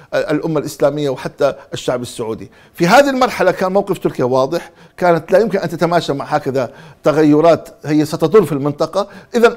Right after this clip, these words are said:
أنهي بهذه الجملة، السعودية، آه، بدأت بهجوم غير مسبوق إعلاميًا، بل حتى رأيناه آخر فت-، فترة تجاريًا، غرفة التجارة، مقاطعة المنتجات التركية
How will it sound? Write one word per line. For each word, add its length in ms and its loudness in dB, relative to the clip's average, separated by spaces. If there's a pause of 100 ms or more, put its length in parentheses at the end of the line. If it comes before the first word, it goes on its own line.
(100)
أنهي 220 4
بهذه 440 2
الجملة، 540 0 (380)
السعودية، 800 0 (500)
آه، 200 6
بدأت 520 -2
بهجوم 540 -2 (100)
غير 320 2
مسبوق 580 -2
إعلاميًا، 680 2 (460)
بل 120 -4
حتى 240 -4
رأيناه 440 -2
آخر 440 -2
فت-، 320 -4
فترة 400 -4 (160)
تجاريًا، 720 2 (440)
غرفة 180 -2
التجارة، 640 2 (380)
مقاطعة 600 0
المنتجات 520 0
التركية 680 -2